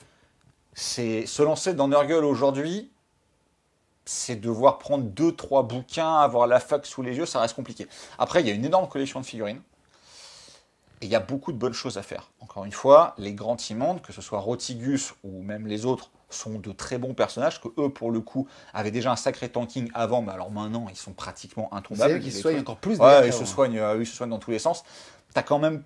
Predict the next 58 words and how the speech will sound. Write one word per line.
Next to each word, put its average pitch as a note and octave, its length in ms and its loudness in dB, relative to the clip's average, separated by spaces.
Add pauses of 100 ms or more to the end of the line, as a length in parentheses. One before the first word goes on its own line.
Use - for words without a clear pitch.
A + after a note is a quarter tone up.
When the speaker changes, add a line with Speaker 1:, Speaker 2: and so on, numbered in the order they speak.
(160)
Speaker 1:
tout - 160 -18 (100)
un G#3 100 0
tas D3 180 6
de A#2+ 100 -2
règles B2+ 300 4
qui - 120 -18
sont G2 140 -12
très B2 180 -6
fortes C3+ 240 2
de G#2 80 -4
l'allégeance. G#2 480 0
Alors, G2+ 220 -4
l'arbre B2+ 460 4
a G#2 100 2
été G#2 280 -10
un A2+ 80 -10
peu G#2 180 -14
nerfé. G#2+ 480 -6 (380)
L'arbre, A2 400 4
c'était - 560 -4 (340)
un G2+ 140 -8
décor G#2 400 2
de G2+ 60 -4
faction G#2+ 360 -2
que - 60 -12
tu - 80 -20
plaçais F#2+ 260 -10
où A2 60 -6
tu - 160 -16
voulais, A#2+ 260 -6
qui - 100 -20
permettait G#2+ 340 -8
aux A#2 40 -4
unités A2 320 -8
qui A2+ 120 -10
avaient G2 180 -6
bougé B2+ 440 -2
et C#3 40 0
qui - 120 -16
terminaient A2+ 260 -6
dans A2+ 100 -6
une G#2 220 -8
aura A#2+ 200 8
autour A#2 240 0
de A2+ 60 -2
lui C#3 160 0
de B2 60 -2
courir. G#2+ 400 -4
Le E2 40 -16
problème, B2+ 200 -4
c'est A2+ 100 -12
que F#2 60 -12
maintenant, B2+ 140 -6
tu A#2 100 -16
le - 20 -16
places A2 160 -6
chez A2+ 160 -8
toi. - 240 -8